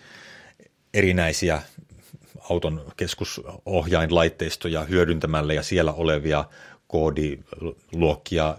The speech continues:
käyttämällä ja, ja aliohjelmia kutsumalla. Eli se ei ole niinkö yksi tämmönen luku, joka sinne vaan jostakin putkahtaa, vaan se voi olla hyvin monimutkaisen operaation tulos. Mutta yhtä kaikki, tähän on yhtä kuin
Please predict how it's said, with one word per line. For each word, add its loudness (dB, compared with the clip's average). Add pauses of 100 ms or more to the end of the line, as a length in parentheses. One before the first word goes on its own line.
käyttämällä 2
ja, -2
ja -2
aliohjelmia -2
kutsumalla. 2
Eli 2
se -2
ei 2
ole 4
niinkö 2
yksi 2
tämmönen 0
luku, -2
joka -2
sinne -4
vaan -2
jostakin -10
putkahtaa, 0
vaan -4 (440)
se -6
voi 0
olla 0
hyvin 0
monimutkaisen 2
operaation 0
tulos. -4 (240)
Mutta 4
yhtä 2
kaikki, 2
tähän 0
on 0
yhtä -2
kuin 0